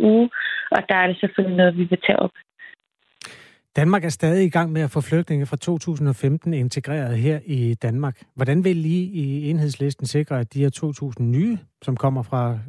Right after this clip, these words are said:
Speaker 2: Afghanistan med sådan en helt anden baggrund end dansk, nogen med mindre skolegang og meget lidt uddannelse, hvordan integrerer man dem i Danmark?
Speaker 1: Man integrerer bedst i Danmark ved at sikre, at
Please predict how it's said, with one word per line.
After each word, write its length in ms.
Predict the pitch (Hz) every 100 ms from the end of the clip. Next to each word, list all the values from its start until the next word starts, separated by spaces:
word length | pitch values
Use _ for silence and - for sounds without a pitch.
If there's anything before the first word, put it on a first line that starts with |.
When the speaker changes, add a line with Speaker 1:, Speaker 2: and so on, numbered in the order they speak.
| 175
Speaker 2:
Afghanistan 680 | 123 143 135 113 120 120
med 160 | 123 117 -
sådan 240 | - 131
en 80 | 117
helt 180 | 123 147
anden 200 | 123 139
baggrund 460 | 127 135 147 127 131
end 120 | 120
dansk, 400 | 131 127 - 135
nogen 220 | 131 139
med 80 | 120
mindre 260 | 123 127
skolegang 800 | 120 - 127 135 147 131 120 123
og 280 | 127 113 110 - _ 190 139 - 127
meget 180 | 123
lidt 140 | 135 135
uddannelse, 480 | 165 151 127 117 110 - - -
hvordan 220 | 143 196
integrerer 480 | 175 170 - 180 170
man 160 | 131
dem 200 | 120 143
i 40 | 160
Danmark? 420 | 135 147 147 - _ _ _ _ _ _ _ _ _ _ _ _ _ _ _ _ _ _ _ _ _ _ _ _ _ _ -
Speaker 1:
Man 200 | 233 214 226
integrerer 520 | 208 240 233 254 - -
bedst 240 | 226 226 -
i 100 | 226
Danmark 380 | 202 202 226 208
ved 100 | 214
at 180 | 202 196
sikre, 340 | - 220 240
at 100 | 220